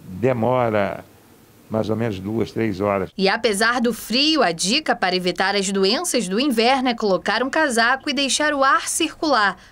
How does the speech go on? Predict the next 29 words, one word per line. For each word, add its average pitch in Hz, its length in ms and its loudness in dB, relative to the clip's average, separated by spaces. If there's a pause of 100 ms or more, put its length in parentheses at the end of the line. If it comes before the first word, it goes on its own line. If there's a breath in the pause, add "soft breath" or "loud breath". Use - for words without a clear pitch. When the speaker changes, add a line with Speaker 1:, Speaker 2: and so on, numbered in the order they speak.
(120)
Speaker 2:
O 170 120 -2
ideal 254 500 2
é 294 100 2
manter 226 400 0
as 277 120 0
janelas 262 600 2
bem 156 280 0
abertas. 175 880 -2 (160)
Speaker 1:
É - 80 -2
importante 160 800 0
a - 20 4
ventilação, 110 580 -2
mesmo 302 240 -4
no 359 80 -6
inverno, 240 280 -2
deixar 139 260 -2
tudo 269 220 -6
aberto. 147 420 -2 (960 soft breath)
Porque 131 280 -6
quanto 196 340 -2
mais 143 220 0
ventilado, 131 600 0
menos 156 720 -2 (160)
o 147 80 -4
vírus 113 300 -8
circula. - 520 -14 (120)
Qualquer 165 500 2
lugar 104 460 -2
fechado 117 680 -2